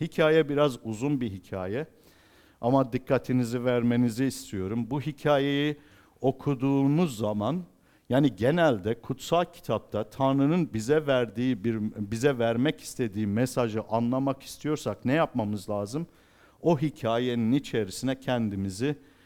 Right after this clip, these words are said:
koymamız, yerleştirmemiz lazım. O zaman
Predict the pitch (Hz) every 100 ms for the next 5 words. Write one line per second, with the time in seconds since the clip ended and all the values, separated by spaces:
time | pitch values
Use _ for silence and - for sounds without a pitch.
0 | _ _ - 123 117 113 110 95 90 110
1 | 104 104 95 - 98 98 95 92 87 85
2 | 80 80 85 147 143 135 156